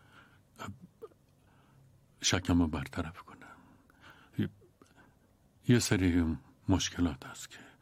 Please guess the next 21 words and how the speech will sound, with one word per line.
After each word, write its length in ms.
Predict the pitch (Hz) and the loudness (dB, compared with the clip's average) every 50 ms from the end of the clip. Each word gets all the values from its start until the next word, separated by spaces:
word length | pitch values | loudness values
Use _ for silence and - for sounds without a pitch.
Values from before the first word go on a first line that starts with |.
| - - - - - - | -20 -20 -20 -12 -2 0
ممکنه 360 | 127 117 104 - 127 123 127 120 | 0 2 4 4 4 4 4 4
باعث 400 | 117 110 104 110 101 - - 117 110 95 92 - - - - - - - - - - _ _ _ - - - | 4 4 2 2 0 2 2 4 4 4 4 0 -4 -18 -20 -20 -20 -20 -20 -20 -20 _ _ _ -10 0 4
یه 160 | 120 117 117 | 4 4 4
سوء 240 | 107 - - 107 92 | 4 4 4 4 4
تفاهم 500 | 85 - 98 80 - - 90 90 87 85 | 4 2 -2 -2 0 0 0 0 0 0
بین 240 | 69 65 - - - | -4 -8 -12 -14 -16
ما 160 | - - - - - | -18 -18 -20 -20 -18
بشه 200 | - - - - - - - - - - 87 | -14 -12 -12 -12 -14 -18 -20 -18 -12 -8 -8
و 100 | 82 78 | -8 -8
فکر 380 | - - - 92 90 - - | -8 -4 -4 -4 -2 -2 -4
می‌کنم 440 | 85 - - 92 85 82 82 82 80 | -4 -2 0 0 2 2 2 0 0
که 320 | - - - 85 82 78 - - - - - - - - | -2 -2 -2 0 0 -2 -4 -8 -18 -20 -20 -20 -8 0
به 100 | - 104 | 2 2
نفع، 440 | 92 92 87 85 - - 87 85 82 - - - - - - - | 4 2 2 0 -4 -4 -4 -4 -4 -6 -10 -16 -14 -14 -6 0
به 120 | - 135 123 | 2 4 4
نفعمونه 680 | 123 123 117 107 - 107 104 95 92 87 87 85 82 | 4 2 2 0 2 2 4 6 6 6 4 4 0
تا، 160 | 73 - - - - - - _ _ _ - _ _ _ - _ _ _ - - _ - | -4 -8 -14 -18 -18 -20 -20 _ _ _ -20 _ _ _ -20 _ _ _ -20 -20 _ 0
تا 120 | - 120 104 | 0 2 2
با 140 | 92 98 87 | 2 0 2
هم 200 | 85 92 90 90 | 2 4 4 4
دیگه 440 | 87 92 87 - 92 90 87 80 | 4 4 2 4 4 4 4 2